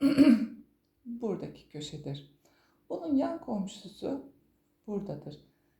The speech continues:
Köşeleri birleştiren, birbirine bağlayan bir kenarları vardır. Bunlar komşulardır. Komşuların birbiriyle bir iletişimi var.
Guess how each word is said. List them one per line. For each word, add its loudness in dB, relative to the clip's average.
Köşeleri -4
birleştiren, -4
birbirine 2
bağlayan -2
bir -6
kenarları -4
vardır. -10
Bunlar 0
komşulardır. -6
Komşuların -2
birbiriyle -4
bir -6
iletişimi -6
var. -10